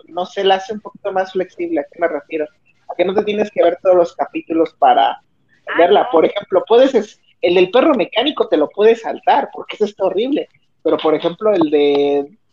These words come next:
Speaker 1: donde sale Bri-, Bryce Dallas Howard, el de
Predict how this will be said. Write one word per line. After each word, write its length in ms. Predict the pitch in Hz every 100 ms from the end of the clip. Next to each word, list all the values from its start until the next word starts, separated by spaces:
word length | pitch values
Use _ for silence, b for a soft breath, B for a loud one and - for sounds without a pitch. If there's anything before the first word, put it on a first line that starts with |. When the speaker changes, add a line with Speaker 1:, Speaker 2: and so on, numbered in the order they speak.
| _
Speaker 1:
donde 220 | 156 156
sale 260 | - 202 214
Bri-, 200 | 185 175 -
Bryce 360 | 165 175 180 170
Dallas 300 | 165 170 170 -
Howard, 320 | 156 156 277 - _ _ _
el 260 | 143 143
de 520 | 143 143 139 139 139